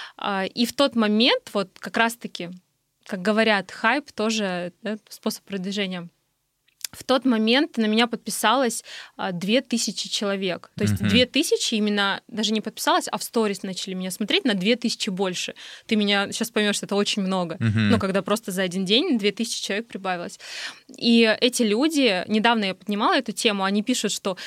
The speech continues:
Speaker 1: мы подписались, поняли, какая вы классная. Ну, короче, через хайп, но потом поняли, что я там добрая, спокойная, нормальная, <laughs> неконфликтная. А, но в итоге-то этот спор чем закончился? Я выиграла. Меня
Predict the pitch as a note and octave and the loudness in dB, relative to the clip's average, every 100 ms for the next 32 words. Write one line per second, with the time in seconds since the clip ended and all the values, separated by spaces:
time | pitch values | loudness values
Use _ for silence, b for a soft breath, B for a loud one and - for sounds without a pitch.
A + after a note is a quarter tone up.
0 | B A3+ A3+ - G3+ A#3+ E4+ - - A#3 | B 2 2 -4 0 2 2 0 2 4
1 | A3 F#3 F3+ G3+ G3 G3 F#3+ G#3 C#4+ - | 4 2 -2 0 0 0 0 2 2 4
2 | B3+ D4 G#4 G4+ G4 F4 E4+ E4+ - C#4+ | 2 4 4 4 2 4 2 2 0 2
3 | F#4 A4+ B3+ B3 C4 C4 C4+ C4+ A3+ A3+ | 2 2 -2 0 0 2 4 4 4 2
4 | - A3 A3+ G#3+ G3 G3 A3 G#3 G#3+ G3 | 0 4 4 4 0 -2 0 0 0 0
5 | F#3+ G3 F#3 F#3 F#3 - - A3+ C4+ C#4 | -2 -6 -10 -18 -16 -4 -4 2 2 4
6 | B3 A#3 A3+ A#3+ D4 D#4+ C#4+ E4 - - | 4 4 4 4 4 4 4 2 -2 -4
7 | - C#4+ B3+ C4 C4+ F#4 D4+ A#3+ G#3+ B | 0 2 2 0 0 0 4 2 2 B
8 | B B B B G#3+ A3+ A#3+ C4 C4 D#4+ | B B B B 2 4 4 4 2 0
9 | A#3 G#3+ G3+ G#3 - B3 A3+ A3+ G3+ F#3 | 2 -2 -2 -6 0 0 0 -4 -2 -2
10 | A3 B3+ F#4 D#4 - G#3+ G3 F#3 G3+ G#3 | -2 -2 -2 -4 2 4 4 2 2 0
11 | G3 A3+ G#3+ F#3 F3 - B B G#3+ G#3 | 0 -2 -2 -4 -6 -12 B B -2 2
12 | G#3+ A3+ A#3 | 4 4 2